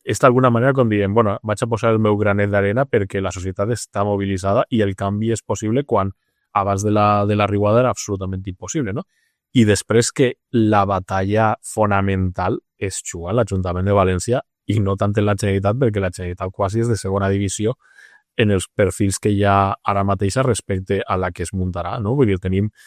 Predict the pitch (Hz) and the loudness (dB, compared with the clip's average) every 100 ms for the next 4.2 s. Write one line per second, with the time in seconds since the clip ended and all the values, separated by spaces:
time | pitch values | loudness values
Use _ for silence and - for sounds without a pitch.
0 | _ _ _ - 104 101 98 - 98 107 | _ _ _ -4 -2 -2 -4 -2 0 0
1 | 113 101 110 113 113 143 143 104 92 98 | 0 0 2 2 2 4 4 2 0 0
2 | 98 95 95 143 147 107 95 101 113 110 | 0 0 0 2 2 0 -2 -2 0 2
3 | 123 143 113 101 95 92 90 90 92 87 | 0 0 -2 -4 -4 -6 -6 -6 -6 -8
4 | 80 | -10